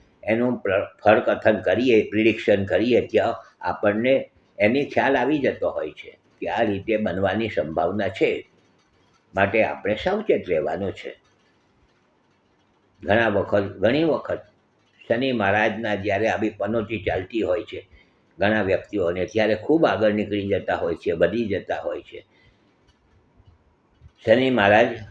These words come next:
ફાઉન્ડેશન કરાવે છે, મજબૂતાઈ આપે છે.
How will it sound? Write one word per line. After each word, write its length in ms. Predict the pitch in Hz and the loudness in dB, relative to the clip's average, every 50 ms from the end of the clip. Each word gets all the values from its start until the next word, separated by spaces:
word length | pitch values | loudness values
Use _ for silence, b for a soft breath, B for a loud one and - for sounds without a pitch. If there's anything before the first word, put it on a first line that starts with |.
| - _ - - | -20 _ 0 2
ફાઉન્ડેશન 580 | 101 98 104 110 127 139 135 - 208 196 185 | 4 4 6 6 4 4 4 2 -2 -2 -2
કરાવે 440 | - - 139 - 90 82 82 82 78 | -2 -2 -2 -2 -2 -2 -4 -6 -8
છે, 260 | - - - - - _ _ _ _ _ _ _ _ _ _ _ _ _ _ _ _ _ _ _ _ _ _ _ _ _ _ _ _ _ _ - | -10 -14 -20 -20 -20 _ _ _ _ _ _ _ _ _ _ _ _ _ _ _ _ _ _ _ _ _ _ _ _ _ _ _ _ _ _ -8
મજબૂતાઈ 600 | 80 87 95 101 107 127 143 127 123 123 101 95 | -2 0 2 2 2 2 2 2 2 2 2 2
આપે 280 | 85 76 - - 87 85 | 0 -2 -4 -6 -6 -8
છે. 220 | - - - - | -8 -8 -18 -20